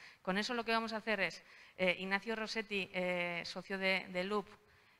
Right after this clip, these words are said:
eh, persona y entidad con la que beas colabora en toda esta parte de sensibilización hacia el intraemprendimiento en empresas de Vizcaya, nos explicará un poco cómo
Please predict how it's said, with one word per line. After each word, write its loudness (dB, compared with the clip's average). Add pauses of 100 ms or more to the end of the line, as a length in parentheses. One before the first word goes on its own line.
(100)
eh, -2
persona -2
y -2
entidad -2
con -2
la 0
que 0
beas -2
colabora 0
en -4
toda 0
esta -4
parte -2
de 0
sensibilización -6 (400)
hacia -2
el 0
intraemprendimiento -4
en -12
empresas -14
de -8
Vizcaya, -4 (420)
nos 4
explicará 0
un 0
poco -2
cómo 0